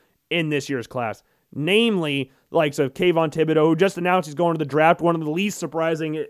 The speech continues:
notifications I've ever got in my entire life, that <laughs> Kayvon Thibodeaux is officially –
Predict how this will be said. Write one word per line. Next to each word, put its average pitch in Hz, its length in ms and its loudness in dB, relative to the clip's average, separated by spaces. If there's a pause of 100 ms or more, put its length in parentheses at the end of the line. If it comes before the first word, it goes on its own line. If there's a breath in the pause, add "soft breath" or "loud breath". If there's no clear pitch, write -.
(140)
notifications 165 720 -4
I've 147 220 -2
ever 190 260 4
got 139 340 2 (220 soft breath)
in 170 140 -4
my 170 100 2
entire 156 300 2
life, 147 160 2
that 131 120 -10
<laughs> - 0 -
Kayvon 202 460 6
Thibodeaux 165 480 4 (320 soft breath)
is 208 160 8
officially – 170 880 4